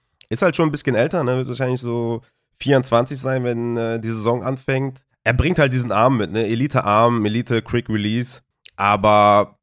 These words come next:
mir hat insgesamt einfach, ich, ich habe so das Gefühl, dass, dass in seinem Spiel mehr Mitch Trubisky drin ist als alles andere. Und ich habe so ein bisschen das Gefühl, dass gerade diese Pressure-to-Sack-Rate, ne, wo er Bottom Two war mit sechsundzwanzig Komma acht Prozent,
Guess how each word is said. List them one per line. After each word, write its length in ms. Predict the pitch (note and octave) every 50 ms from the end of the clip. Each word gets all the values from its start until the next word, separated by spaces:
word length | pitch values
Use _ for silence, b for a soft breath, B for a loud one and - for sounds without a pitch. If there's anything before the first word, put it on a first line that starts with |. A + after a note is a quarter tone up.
| _ -
mir 220 | B2+ A#2+ A#2 A#2
hat 120 | B2 -
insgesamt 880 | - C#3 C#3 - - B2+ A2+ G2 A#2+ A#2 A#2 A#2+ A2+ - - - - _ -
einfach, 580 | - A2+ A#2+ A#2 - A#2 A2+ A2+ G#2+ - - -
ich, 200 | - B2 - - -
ich 120 | D3 C#3
habe 120 | F3+ F3
so 60 | - E3+
das 180 | D#3+ D#3 -
Gefühl, 640 | - C#3+ - - - - F#3 G#3 A3 A3 A3 A3 F#3+
dass, 380 | D3 D3 C#3+ C#3 - - - _ _ _ _ -
dass 200 | A2+ A#2+ - -
in 200 | - C3+ C#3 C3+
seinem 200 | B2+ C#3 C3+ C#3
Spiel 360 | B2+ - - - D3+ E3 E3
mehr 320 | C#3 B2 B2+ C#3 D#3 E3 D3
Mitch 240 | C#3 D3+ D3 -
Trubisky 420 | - C#3+ A2+ A#2 D#3+ - - - C3+
drin 220 | B2+ C3 C#3 C#3+
ist 240 | C3+ C3+ C#3 C3 -
als 380 | - A2 A2+ A#2 A#2+ A2+ - -
alles 260 | - A2+ A#2 A2 -
andere. 480 | F#2 B2 C3 G2+ F2 E2+ F2+ G2 G2+
Und 120 | F#2 G2 G2+
ich 120 | G2 -
habe 100 | A#2 - -
so 80 | - G#2
ein 100 | G#2 F#2+
bisschen 320 | - - B2+ B2 - C3
das 160 | A#2+ A#2 - -
Gefühl, 400 | A#2 - - - B2 B2 A#2 G#2+
dass 300 | G#2+ G#2+ G#2 - - _ _ _ _ _ _ _
gerade 280 | - - A2 A2+ A2 A2
diese 340 | A2 A2 A2 A2 A2+ A2
Pressure-to-Sack-Rate, 1080 | G2+ - - A#2+ A#2+ - B2+ A#2 - A#2 - - - A#2+ A#2 A#2+ - G2+ G#2 G#2 G2 F#2+
ne, 180 | G#2 A#2 C3+ B2+
wo 100 | G#2 G#2
er 140 | G#2 G#2 G2+
Bottom 340 | - - A2 G#2+ A2 A2 G#2+
Two 220 | - A#2+ A#2 G#2+
war 220 | G2+ G#2 G2+ G2+
mit 180 | G2 G#2 G2 F2+
sechsundzwanzig 640 | - G2 G#2 - - - G2+ - G2 G2 G2+ F#2+ -
Komma 220 | G2+ G2+ G2 F2+
acht 100 | G#2+ -
Prozent, 480 | - - G#2 - - G2+ G2 G2+ -